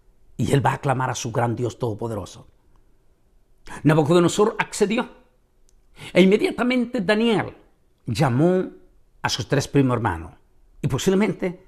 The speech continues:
a miembros de la comunidad judía. Es muy,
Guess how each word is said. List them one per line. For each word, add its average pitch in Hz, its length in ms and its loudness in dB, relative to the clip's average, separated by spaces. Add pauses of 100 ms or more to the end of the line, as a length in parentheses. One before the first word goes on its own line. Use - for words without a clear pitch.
(280)
a - 80 -4
miembros 131 360 2
de 127 80 0
la 123 100 -4
comunidad 113 340 -4
judía. 87 480 -14 (1080)
Es 180 180 2
muy, 165 500 6